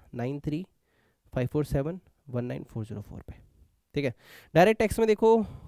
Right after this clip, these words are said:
सिंपल सिंपल सा है। अगर हम charge of जीएसटी तक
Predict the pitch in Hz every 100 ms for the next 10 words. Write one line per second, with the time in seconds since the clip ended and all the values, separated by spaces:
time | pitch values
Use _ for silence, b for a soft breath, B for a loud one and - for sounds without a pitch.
0 | B - 175 185 165 123 120 120 95 -
1 | b b b b 139 175 190 214 220 -
2 | _ _ _ _ _ _ _ _ 185 180
3 | 196 185 185 - 196 185 156 -